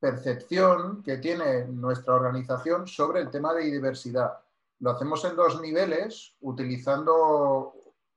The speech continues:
lo que se llaman los indicadores o scores de Happy Force, el primer nivel. Tenemos una serie de indicadores y hay uno que es el de bienestar.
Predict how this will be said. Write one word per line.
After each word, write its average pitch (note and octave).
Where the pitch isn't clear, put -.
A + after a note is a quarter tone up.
lo -
que A#2
se B2
llaman C#3+
los D3+
indicadores C3
o A#2
scores C3+
de A2+
Happy A2+
Force, G#2+
el G#2+
primer C3
nivel. A#2+
Tenemos C3+
una D#3
serie D3+
de C#3+
indicadores C#3+
y C3+
hay D3+
uno F#3
que F3
es F3+
el G3
de F#3
bienestar. C3+